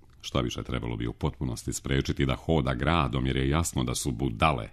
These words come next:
javna opasnost, rizične kako po sebe, tako i po ostale, što mi je manje više rekao tata kad sam mu ispričao šta se dogodilo. No, vratimo se na naš slučaj. "Nemoj više da me vređaš, molim te."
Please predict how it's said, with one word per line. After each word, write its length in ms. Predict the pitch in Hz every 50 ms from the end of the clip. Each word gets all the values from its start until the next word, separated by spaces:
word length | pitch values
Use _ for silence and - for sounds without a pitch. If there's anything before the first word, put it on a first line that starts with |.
| - - -
javna 420 | 62 65 87 90 71 - 62 60
opasnost, 720 | 60 58 - 64 69 71 76 - - - 55 - - -
rizične 540 | - - 98 107 73 85 87 - - 82 69
kako 280 | - - 76 - 78 73
po 140 | - 73 73
sebe, 320 | - - 85 80 80 82
tako 260 | - 80 76 - 82
i 100 | 78 71
po 80 | - 80
ostale, 500 | 87 92 - - - 104 76 64 58 - - - - - - - - - - - - - - -
što 180 | - - -
mi 80 | 104 98
je 60 | 92
manje 220 | 87 87 82 78 76
više 240 | 76 71 - -
rekao 340 | 76 85 92 - - - 76
tata 320 | - - 87 85 - 64 60
kad 200 | - 69 65 -
sam 160 | - 67 65
mu 80 | 67
ispričao 540 | 64 60 - - 65 67 65 - - 64 60
šta 200 | - - - 64
se 160 | - - 69
dogodilo. 460 | 58 62 58 57 58 50 55 50 50 - - - - _ - - - - - - -
No, 160 | 156 143 - - - - - - - - - - - - - - - - - - - _
vratimo 420 | - - 101 98 92 87 71 64 58
se 140 | - 69
na 60 | 65 62
naš 260 | 62 62 64 - -
slučaj. 340 | - 67 - - 64 58 57 - - - - - - - - - - - - - - - - - - - - - - - - - - - _ -
"Nemoj 280 | - 143 156 151 143 113
više 240 | 87 78 - - 64
da 120 | 62 67
me 100 | 65 64
vređaš, 440 | 60 62 64 60 60 58 64 - -
molim 400 | 87 95 107 92 65 55 53 55
te." 340 | - - - - - -